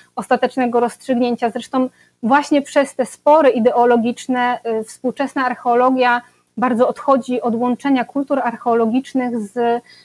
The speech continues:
etnosem, z konkretnym ludem, bo to tak bardzo było nacechowane w tamtych czasach, e, propagandą, że dzisiaj to jest trochę niebezpieczne podejście, żeby mówić, że jeżeli nie mamy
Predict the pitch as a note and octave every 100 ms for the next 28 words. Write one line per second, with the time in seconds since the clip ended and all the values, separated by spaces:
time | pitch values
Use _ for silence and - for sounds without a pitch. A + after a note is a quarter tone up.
0 | _ A3+ A3+ A#3+ - C#4 C#4+ C#4 G#3+ G#3
1 | A#3+ - _ _ - - C4 B3 C4+ C4+
2 | C4+ C4+ C4 C4+ C4+ G3+ F#3+ F#3 - -
3 | A3 A#3+ B3 B3 - - C#4+ D4 C#4+ C4+
4 | - _ C#4+ B3+ A#3 C4+ C4+ C4+ A#3 B3
5 | B3 A#3+ B3+ - A#3+ C#4 C#4 A3+ B3+ A#3+
6 | A3+ - C4+ C4+ B3+ A#3+ A#3 - A3 A3
7 | B3 - A#3+ A#3 A3+ A3 B3 D4 D#4+ -
8 | _ B3+ A#3 D4+ - C#4+ C#4 C#4 _ _
9 | - C4 C4 - C#4 C#4 C4 A#3+ A3+ -
10 | A3 - A3+ A#3 A3 A#3 A3 A#3 A3 G#3+
11 | A3+ C#4 C4 A3+ A3+ A#3 B3 A#3+ B3+ B3